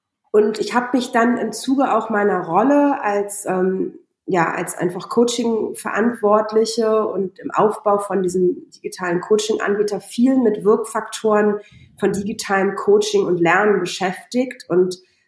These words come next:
dann natürlich auch die praktische Tätigkeit gehabt. Und ich fühle mich absolut bestätigt da drin, n-, nicht nur was die Wissenschaft sagt, sondern auch als Praktikerin,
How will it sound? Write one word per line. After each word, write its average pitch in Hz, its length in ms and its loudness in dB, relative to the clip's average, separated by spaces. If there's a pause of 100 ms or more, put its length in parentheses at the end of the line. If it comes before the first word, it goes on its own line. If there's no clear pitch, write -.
(140)
dann 185 160 2
natürlich 185 380 0
auch 180 80 -4
die 180 120 -6
praktische 269 600 -2
Tätigkeit 233 680 -2
gehabt. 214 520 -2
Und 185 160 0
ich - 160 -12
fühle 220 160 2
mich 214 220 4
absolut - 420 -4
bestätigt 208 760 2 (460)
da 190 100 0
drin, 202 680 -2 (360)
n-, 156 120 -2 (120)
nicht 214 200 2
nur 208 120 4
was 196 180 -2
die 180 140 -6
Wissenschaft 214 600 -2
sagt, 196 340 0
sondern 185 260 -4
auch 185 200 -2
als 180 380 -2
Praktikerin, 185 960 -4